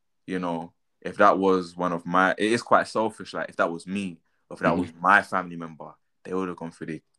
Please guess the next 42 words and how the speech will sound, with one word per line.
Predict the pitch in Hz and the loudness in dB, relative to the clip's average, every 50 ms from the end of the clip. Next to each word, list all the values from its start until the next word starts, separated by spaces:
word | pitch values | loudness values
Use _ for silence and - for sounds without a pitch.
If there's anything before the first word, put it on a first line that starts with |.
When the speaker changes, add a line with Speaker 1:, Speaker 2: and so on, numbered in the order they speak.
| _ _ _ _ _ _ _ | _ _ _ _ _ _ _
Speaker 1:
exact | 80 82 82 92 87 - - - - | -12 -4 0 2 2 2 0 -4 -8
same | - 87 87 85 85 | -8 -6 -6 -6 -6
thing. | - - 92 90 87 98 - _ _ - - - _ - | -8 -8 -8 -8 -8 -10 -12 _ _ -20 -20 -20 _ 0
So | - 110 | 4 6
I | 98 110 127 | 8 8 8
was | 131 127 123 - | 6 4 2 2
having | 127 120 113 110 104 95 | 2 0 0 0 -4 -8
a | 85 90 | -8 -8
lot | 90 104 123 139 127 120 | -6 -2 0 0 0 0
of | 110 92 _ | -2 -4 _
that, | 120 120 120 92 - _ _ _ - | 0 0 0 0 -2 _ _ _ -12
um, | 95 95 95 95 92 87 | -10 -10 -10 -10 -10 -12
at | 90 90 | -10 -10
that | 101 - - | -10 -10 -10
time | - 110 101 101 98 | -10 -10 -10 -8 -8
of | 90 | -10
the | 92 90 | -8 -6
year, | 95 104 107 98 90 87 - - | -4 -4 -2 -4 -4 -6 -8 -8
and | 87 90 90 90 82 | -8 -8 -8 -8 -4
George | - 107 98 | -2 -2 -2
Floyd, | - - - 101 92 87 90 | -2 -2 0 0 2 2 4
that | 92 | 2
was | 95 92 87 | 2 2 0
just | - - | -2 -8
a | 82 - | -8 -4
trigger | - - 131 113 110 - | 0 2 2 2 2 0
for | - 87 | -4 -6
me. | 85 85 | -8 -8
I | 85 | -8
was | 82 | -8
like, | 82 76 87 | -8 -6 -4
"Look, | 92 92 - | -4 -4 -4
I | - 90 | -4 -8
just | - - - | -12 -14 -16
can't | - - - 85 | -14 -14 -14 -10
do | - 98 98 | -6 -6 -4
this." | 92 82 - | -4 -6 -6
And | 85 85 85 85 - _ _ _ _ _ _ _ - | -10 -12 -14 -14 -16 _ _ _ _ _ _ _ 0
one | 95 104 117 120 | 4 4 4 6
of | 117 107 | 6 4
the | 107 101 - _ _ _ _ _ _ _ _ | 2 2 0 _ _ _ _ _ _ _ _
bad | - 101 113 110 113 110 101 92 | 4 6 6 6 6 4 0 -2